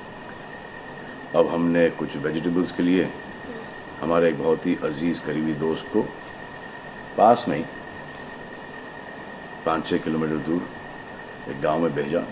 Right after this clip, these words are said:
राशन खरीदने के लिए। तो आजकल पुलिस का बहुत ज़्यादा पहरा है, जो कि बहुत अच्छी बात है,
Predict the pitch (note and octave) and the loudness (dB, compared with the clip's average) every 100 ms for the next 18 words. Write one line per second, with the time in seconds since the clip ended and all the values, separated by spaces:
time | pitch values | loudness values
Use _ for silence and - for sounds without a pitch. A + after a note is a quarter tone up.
0 | - C#2+ C#2 D#2+ C#2+ C#2 C#2 C2+ C2 C2+ | -4 -2 -2 -2 -4 -4 -4 -4 -6 -6
1 | C#2 - - - - - - - - - | -6 -8 -12 -14 -12 -12 -12 -12 -12 -8
2 | - E2+ F2 - F2 D#2+ D2+ F#2 F#2 - | 4 6 6 6 4 4 2 4 4 4
3 | C#2+ E2 D#2+ - D#2 E2 E2+ - D2 D2+ | 4 4 4 4 4 6 4 2 -2 0
4 | D#2 G2+ F2 D#2+ D#2+ C#2 D#2 C#2 - C#2+ | 4 4 2 -2 -2 -2 -4 -4 -4 -2
5 | C#2 C2+ - - | 0 0 -2 -8